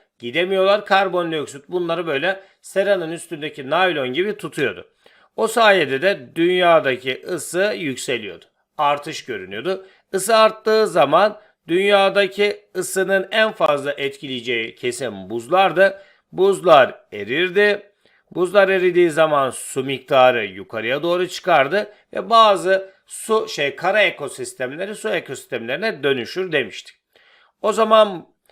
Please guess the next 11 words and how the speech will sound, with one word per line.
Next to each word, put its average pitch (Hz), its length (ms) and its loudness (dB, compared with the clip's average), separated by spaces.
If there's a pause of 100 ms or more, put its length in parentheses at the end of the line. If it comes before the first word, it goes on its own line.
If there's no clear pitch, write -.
(160)
büyük 208 300 2
buz 220 200 -6
kütlelerinin 180 560 -2
erimesi 147 720 -2 (220)
tabii 98 280 -8
ki 147 120 -4
var. 170 260 2 (340)
Deniz 175 300 -2
seviyesi 175 480 0
yükselir, 139 680 -2
yükselir. 117 580 -4